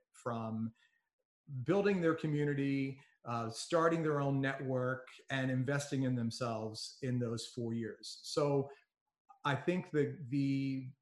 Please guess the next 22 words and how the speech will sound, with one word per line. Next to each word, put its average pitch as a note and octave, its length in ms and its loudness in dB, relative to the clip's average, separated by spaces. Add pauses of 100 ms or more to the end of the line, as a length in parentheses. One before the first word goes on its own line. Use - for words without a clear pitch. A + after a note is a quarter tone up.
(120)
foundation D#3+ 540 0
has C#3 160 -2
taken D3 320 0
off B2+ 360 -2
from B2+ 140 -2
the B2 60 -2
college D3 400 -2
standpoint B2+ 760 -4
because B2 800 -4
I B2 80 -6
think C3+ 260 -4 (140)
parents E3 580 -2 (240)
like C3 440 0
hearing C3 480 0
the A#2+ 60 -2
message A#2+ 480 -4
of, A2+ 360 -4
"We A#2+ 220 -2
are A#2 200 -2
investing C3 760 -4
in C3+ 180 -2
dancers, A#2 800 -2